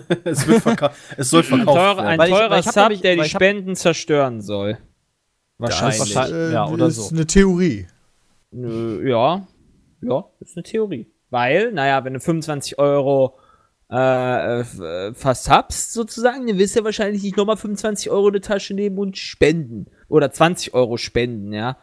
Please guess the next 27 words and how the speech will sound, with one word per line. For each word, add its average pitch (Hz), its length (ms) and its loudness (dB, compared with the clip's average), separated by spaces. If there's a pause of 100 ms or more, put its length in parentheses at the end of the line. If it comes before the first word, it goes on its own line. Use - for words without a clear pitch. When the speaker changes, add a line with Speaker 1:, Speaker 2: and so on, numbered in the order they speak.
(260)
Speaker 2:
Sondern, 131 500 -4
äh, 123 320 0
hast 135 240 0
ja, 131 140 2
also 120 400 -6
wie 131 140 -2
jetzt 139 280 2
halt 120 160 -2
vielleicht 113 280 -4
fünf 135 360 -4
Euro 135 300 0
Sub, - 440 0 (140)
zwanzig - 440 -6
Euro 117 200 -4
spenden, 123 540 -4 (100)
so 107 180 -8
als 92 260 -6
Beispiel. 104 520 -4 (380)
Dafür 139 240 -2
gibt's 170 240 -4
dann, 160 160 0
glaub 143 180 0
ich, - 160 -10
ein 147 140 0
extra - 380 -4
Emote, 127 600 -2 (120)
ne? 185 260 -4